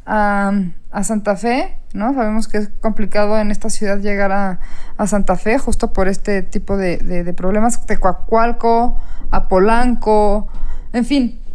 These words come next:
son op-, son opciones que, que podemos tomar en cuenta, eh,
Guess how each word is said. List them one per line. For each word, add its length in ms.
son 260
op-, 160
son 300
opciones 360
que, 220
que 100
podemos 380
tomar 260
en 120
cuenta, 600
eh, 480